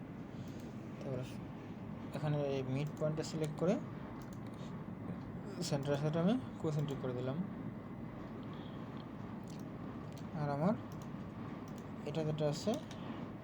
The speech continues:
এই হাইটটুকু হবে হচ্ছে দশ, আর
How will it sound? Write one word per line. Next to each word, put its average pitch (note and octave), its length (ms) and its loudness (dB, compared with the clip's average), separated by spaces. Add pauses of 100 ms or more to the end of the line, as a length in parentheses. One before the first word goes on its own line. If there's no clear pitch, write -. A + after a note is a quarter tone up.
(120)
এই D3 120 4
হাইটটুকু C3+ 360 4
হবে C#3+ 160 4
হচ্ছে - 200 0 (760)
দশ, - 160 0 (1400)
আর B2 80 0